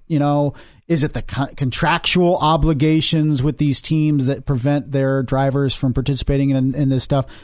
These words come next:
I'm just wondering why IndyCar has been able to embed itself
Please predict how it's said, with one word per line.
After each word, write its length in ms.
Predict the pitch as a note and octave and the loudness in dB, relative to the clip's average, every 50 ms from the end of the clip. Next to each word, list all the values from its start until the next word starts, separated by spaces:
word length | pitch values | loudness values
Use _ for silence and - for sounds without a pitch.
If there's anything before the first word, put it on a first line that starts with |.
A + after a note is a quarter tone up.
| - - - - | -20 -20 -12 -4
I'm 120 | - B3+ | 0 0
just 100 | C4 - | 2 2
wondering 400 | F3+ G#3+ A#3 G3+ D#3 C3+ B2+ B2+ | 2 2 2 2 2 2 2 2
why 460 | B2+ C#3+ D3 D#3+ E3 F3 E3+ E3 E3 - | 2 2 4 4 4 4 2 2 2 2
IndyCar 520 | E3+ E3 D#3+ E3 D#3 - D3+ C#3+ C#3+ C#3 | 2 2 2 0 0 0 0 2 2 2
has 120 | C3 A#2 G2+ | 0 0 0
been 160 | A2+ C#3 C3+ | -2 -2 -2
able 460 | - D3+ D3+ D3 D3 C3+ C#3 C3+ B2+ | -2 0 0 0 2 2 0 0 0
to 380 | A2 - - - C3 B2+ B2+ C3 | -2 -4 -2 0 0 0 0 0
embed 420 | A#2+ B2+ B2 A#2 A2 C3 C3 C#3 | 0 0 0 0 0 0 0 0
itself 720 | D3 - - - - D3 C3+ B2+ C3 B2+ A#2+ - - - | -2 -2 -2 -2 0 0 0 0 0 0 -2 -4 -6 -14